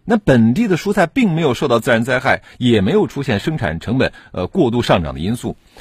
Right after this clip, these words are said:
就算是受到外地调运菜价的影响，适当的提高一些价格是可以理解的。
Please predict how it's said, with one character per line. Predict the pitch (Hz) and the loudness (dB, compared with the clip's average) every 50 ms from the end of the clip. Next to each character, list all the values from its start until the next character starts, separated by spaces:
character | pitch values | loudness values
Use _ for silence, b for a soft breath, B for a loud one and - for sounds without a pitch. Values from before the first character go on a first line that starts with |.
| b b _ | b b _
就 | - 294 285 247 214 | 0 2 2 2 2
算 | - 196 170 | 2 0 0
是 | - 160 143 | 0 -2 -2
受 | - - 170 151 | -2 -2 0 2
到 | 135 127 | 2 2
外 | 117 135 156 135 117 | 4 4 2 2 2
地 | 117 117 107 B B B B B _ | 0 -2 -4 B B B B B _
调 | 196 185 147 131 | 4 4 4 4
运 | 127 127 120 | 2 0 0
菜 | - - 123 | 0 0 0
价 | 107 104 | 0 0
的 | 92 82 | -2 -2
影 | 73 95 120 | -2 -2 -2
响， | 104 101 67 62 - | -2 -2 -4 -6 -8
适 | - - - | -8 -6 -2
当 | - 120 110 | -2 0 0
的 | 101 90 87 | 0 -2 -4
提 | - - - 98 104 | -6 -8 -6 -6 -2
高 | 104 127 123 | 0 2 0
一 | 117 | 0
些 | 104 - 123 | 0 -2 -4
价 | 110 127 90 78 | -2 -2 -2 -2
格 | 76 85 | -4 -8
是 | - 101 | -8 -10
可 | - - 101 | -8 -6 -4
以 | 117 104 | -4 -4
理 | 80 82 92 90 | -4 -6 -8 -6
解 | - 69 | -8 -8
的。 | - - | -8 -10